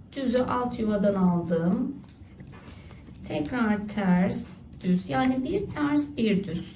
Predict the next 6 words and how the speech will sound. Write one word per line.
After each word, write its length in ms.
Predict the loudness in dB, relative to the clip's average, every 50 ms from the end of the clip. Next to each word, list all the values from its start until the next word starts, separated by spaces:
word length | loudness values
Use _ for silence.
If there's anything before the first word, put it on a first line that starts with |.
| -14 -16 -18 -16 -16 -16 -16 -16 -16 -16 -10 -6
Bir 260 | -4 -2 0 0 -2 -2
ters, 560 | -2 0 0 2 2 0 0 -2 -4 -4 0
bir 200 | 2 2 2 2
düz 220 | 2 0 0 0
şeklinde 440 | 0 0 0 0 2 4 6 6 6
örüyoruz. 760 | 6 4 2 2 2 4 4 4 4 6 4 2 2 0 -8